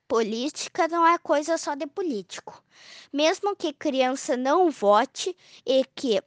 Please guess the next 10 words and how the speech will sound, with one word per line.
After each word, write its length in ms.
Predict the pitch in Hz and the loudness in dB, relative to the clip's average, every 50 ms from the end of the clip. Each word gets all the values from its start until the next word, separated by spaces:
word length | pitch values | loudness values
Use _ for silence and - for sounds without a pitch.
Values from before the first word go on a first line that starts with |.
| _ _ - | _ _ -6
o 120 | 233 226 | -2 2
adolescente 880 | 208 214 220 214 254 269 330 330 330 311 - - 302 277 277 311 311 - | 2 2 2 2 0 0 2 0 0 -2 -2 -4 -4 -2 -2 -2 -4 -8
só 240 | - - 403 440 480 | -4 -2 0 0 0
possa 400 | - - 370 320 339 - - 339 | -2 -2 0 0 0 2 0 -2
votar 580 | 294 254 247 254 - - 247 214 202 220 254 - _ | 0 0 -2 -4 -4 -4 0 2 2 2 2 0 _
a 160 | 262 254 254 | 0 0 0
partir 540 | - - 247 233 220 - - - 269 269 247 | 2 0 0 0 -2 -6 -8 -6 -6 -6 -4
dos 320 | - 247 233 233 - - | -2 0 0 -2 -2 -6
dezesseis 600 | - 226 - - 220 226 - - 339 427 440 - | -10 -10 -8 -8 -8 -8 -4 -2 0 0 0 0
anos, 400 | 285 247 247 254 269 320 - - | 0 -2 -2 -4 -4 -8 -10 -14